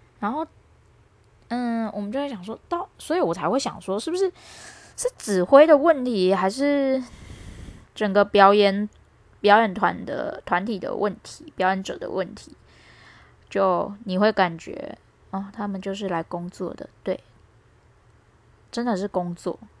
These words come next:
完全感受不到任何的其他东西。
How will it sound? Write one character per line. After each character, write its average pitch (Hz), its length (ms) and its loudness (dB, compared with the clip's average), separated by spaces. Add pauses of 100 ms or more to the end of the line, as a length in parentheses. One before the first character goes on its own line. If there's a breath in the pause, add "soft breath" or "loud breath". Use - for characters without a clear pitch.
(760)
完 190 200 -6
全 202 240 -4
感 185 220 -6
受 202 160 -4
不 190 100 -8
到 180 220 -4
任 185 220 -6
何 - 80 -10
的 - 280 -14
其 - 160 -16
他 - 220 -12
东 - 180 -10
西。 - 240 -14